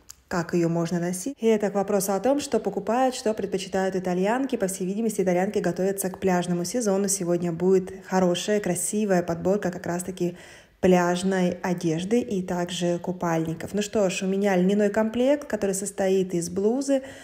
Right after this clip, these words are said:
Она может быть с темно-синей вышивкой, может быть вот с такой, а, вышивкой белого цвета.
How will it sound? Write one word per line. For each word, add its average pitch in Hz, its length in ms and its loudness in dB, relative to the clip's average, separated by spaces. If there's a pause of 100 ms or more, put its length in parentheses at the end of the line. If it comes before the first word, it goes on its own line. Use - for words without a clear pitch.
(300)
Она 185 300 2
может 185 340 2
быть 175 180 -2
с - 60 -6
темно-синей 185 600 -2
вышивкой, 220 440 -2
может 170 280 -4
быть 165 180 -12
вот - 100 -8
с - 40 -10
такой, 165 540 -4 (480)
а, 165 280 -2
вышивкой 180 480 -2
белого 240 420 4
цвета. 208 760 0